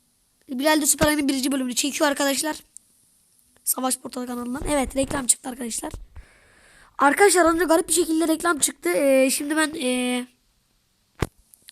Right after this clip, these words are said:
devam ediyoruz. Evet, şöyle şeyler söylüyor. Ve bildiğiniz gibi buradaki paraları alıyorduk. Ee, ve arkadaşlar burada,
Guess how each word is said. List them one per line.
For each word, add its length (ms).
devam 260
ediyoruz. 480
Evet, 240
şöyle 280
şeyler 280
söylüyor. 480
Ve 240
bildiğiniz 260
gibi 120
buradaki 320
paraları 300
alıyorduk. 560
Ee, 440
ve 240
arkadaşlar 580
burada, 340